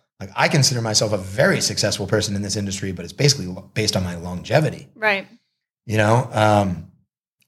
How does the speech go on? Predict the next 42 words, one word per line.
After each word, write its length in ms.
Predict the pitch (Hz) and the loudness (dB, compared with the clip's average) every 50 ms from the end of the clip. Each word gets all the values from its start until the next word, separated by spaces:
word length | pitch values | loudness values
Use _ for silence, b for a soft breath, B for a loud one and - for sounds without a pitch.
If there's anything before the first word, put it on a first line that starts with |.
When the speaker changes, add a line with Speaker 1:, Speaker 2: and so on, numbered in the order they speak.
| _ _ - | _ _ -6
Speaker 2:
To 80 | - | -2
get 80 | 247 262 | 0 0
Speaker 1:
'cause 80 | 269 285 | 0 0
Speaker 2:
successful 380 | 277 247 - 247 240 240 233 214 | -4 -4 -4 -4 -4 -4 -6 -10
in 60 | 202 | -10
this, 140 | 208 208 - | -10 -12 -12
in, 360 | 208 202 196 196 196 - - - | -12 -10 -10 -10 -12 -14 -8 -2
in 140 | - 233 226 | 0 2 4
this 180 | 233 285 311 | 4 4 2
industry 440 | - - 233 240 233 233 - 196 190 | 2 2 4 4 4 2 2 2 0
in 60 | 190 196 | 0 0
Thailand 300 | 196 190 196 214 196 175 | 0 0 2 2 0 -2
is 100 | 180 - | -4 -4
really 120 | 196 196 | -6 -6
difficult. 500 | 175 - 190 196 - - 170 160 165 - _ _ - | -6 -6 -8 -12 -14 -16 -16 -18 -18 -18 _ _ -8
Speaker 1:
For 120 | - 113 | -4 0
sure. 380 | - 135 147 180 - - 110 - | 2 4 4 4 4 2 -2 -6
Speaker 2:
Yeah. 360 | 185 190 196 175 165 - 185 - _ _ _ - | -8 -8 -8 -8 -8 -12 -16 -20 _ _ _ -6
Speaker 1:
But 100 | 135 - | -2 2
then 100 | 139 131 | 2 2
again, 240 | 123 147 196 190 117 | 4 4 2 2 2
success 500 | - - 110 - - - 120 113 - - | 2 0 0 0 2 2 4 4 2 0
is 380 | 110 107 98 95 95 - - _ _ _ _ | -2 -4 -6 -6 -8 -10 -12 _ _ _ _
what 260 | - 113 110 107 - | 0 0 0 0 0
you 520 | 101 101 104 104 104 101 95 90 - - - _ _ _ _ _ _ _ _ _ - | -2 -2 0 2 2 2 0 -4 -8 -12 -20 _ _ _ _ _ _ _ _ _ -4
make 200 | 120 131 180 196 | 0 0 2 2
Speaker 2:
Raise 160 | 196 - - | 0 -4 -8
Speaker 1:
it. 40 | - | -10
Speaker 2:
it, 40 | - | -14
yeah. 140 | - 175 175 - _ _ _ | -18 -20 -20 -20 _ _ _
Speaker 1:
I 40 | - | -8
mean, 140 | 104 104 104 | -6 -4 -4
it's 120 | 90 90 | -2 0
your 200 | 107 135 151 - | 2 4 4 4
opinion. 580 | - - - 113 143 147 117 101 110 127 - - - | 2 0 0 2 2 2 2 0 -2 -4 -6 -6 -8
Speaker 2:
Right. 240 | 190 180 175 175 - _ _ _ _ _ _ _ _ - | -8 -8 -8 -10 -12 _ _ _ _ _ _ _ _ -12
Speaker 1:
Uh, 400 | 110 104 104 104 104 104 101 98 | -8 -4 -2 0 0 0 0 0
success 400 | - - 120 107 - 127 131 - | 0 0 2 2 4 4 4 2
is 100 | 110 92 | 0 -2
definitely 380 | - - 113 139 - 131 107 95 | -2 0 0 0 0 -2 -8 -8
an 80 | 87 | -12
opinionated 720 | 85 - - - - 120 113 107 101 101 98 92 92 92 92 | -14 -16 -10 -6 -4 -2 -2 -2 -2 -4 -4 -4 -6 -6 -8